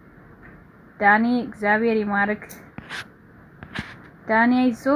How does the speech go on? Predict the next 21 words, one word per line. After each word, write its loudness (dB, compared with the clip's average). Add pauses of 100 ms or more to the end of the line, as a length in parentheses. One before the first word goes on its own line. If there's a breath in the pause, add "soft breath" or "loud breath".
(200)
ዛሬ 0
አሳዘንከኝ። -2 (100)
ኧረ 0
አንቺ 0 (120)
ኤፍሱን -6
ልጁን -4
ተይው፣ 0
ጽጌን -6
ነው 2
የሚወደው። 0 (460 loud breath)
ዳኒ 6 (200)
አስመርምራት፣ 4
እርጉዝ -4
አይደለችም። -4 (1400)
እንዲህ 8
እንዲህ 2
እያሉ 4 (640 loud breath)
በጣም 6 (120)
ብዙ -8 (100)
ኮሜንቶች -2
ተጽፈዋል። 2